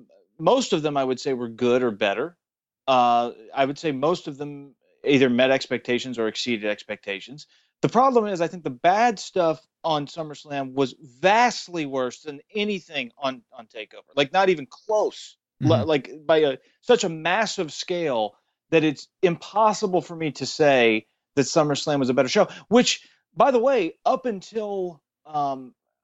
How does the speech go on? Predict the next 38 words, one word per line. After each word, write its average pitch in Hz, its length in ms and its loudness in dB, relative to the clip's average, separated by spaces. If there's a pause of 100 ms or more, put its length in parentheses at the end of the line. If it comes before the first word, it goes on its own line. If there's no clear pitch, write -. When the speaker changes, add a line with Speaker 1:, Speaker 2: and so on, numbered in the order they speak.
Speaker 1:
I, 170 100 4
I 160 180 4
will 165 160 0
say 160 440 2
up - 280 -2
until 160 380 0
maybe 160 1120 4 (560)
ninety 170 380 2
minutes 160 380 0
left 151 260 0
in 139 120 0
the 120 60 0
show, 135 680 4
I, 135 140 4
I, 143 140 2
you 156 200 2
maybe 175 540 4
could 165 160 0
have 143 140 -2
convinced 147 380 0
me 135 140 0
that 120 160 2
was 107 140 -8
the - 100 -12
case. 139 320 0 (200)
I 165 80 6
also 208 280 4
don't 160 240 0
think 143 160 -8
this, - 380 -8
this, - 320 -10 (200)
that 113 120 -4
SummerSlam 123 500 -4
had 117 140 -2
anything 156 420 2
on 120 100 -2
the 117 60 -6
show 117 460 0